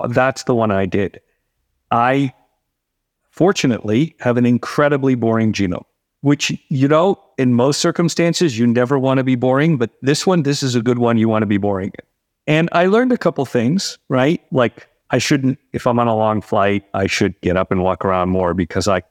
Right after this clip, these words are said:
I, I can, I have a higher propensity to clot in my lower extremities, or I take an, an aspirin before I get on a long flight,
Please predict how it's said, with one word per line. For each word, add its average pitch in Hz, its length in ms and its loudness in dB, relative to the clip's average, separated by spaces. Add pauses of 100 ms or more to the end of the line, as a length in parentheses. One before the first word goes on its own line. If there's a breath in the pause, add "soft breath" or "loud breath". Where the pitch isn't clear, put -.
(160)
I, 110 120 -2 (240)
I 107 100 0
can, 92 300 -6 (880)
I 113 100 2
have 110 140 2
a 101 60 0
higher 107 360 0
propensity 104 540 -2
to 85 140 -6
clot 110 420 0
in 104 160 -2
my 95 140 2
lower 95 300 0
extremities, 87 840 -2 (600)
or 101 180 2
I 92 140 0
take - 340 -4
an, 95 160 -2 (120)
an 104 120 0
aspirin 104 600 -2 (260)
before 101 320 -2
I 95 60 2
get 98 200 0
on 98 120 -2
a 95 80 -2
long 95 200 -2
flight, 90 420 -4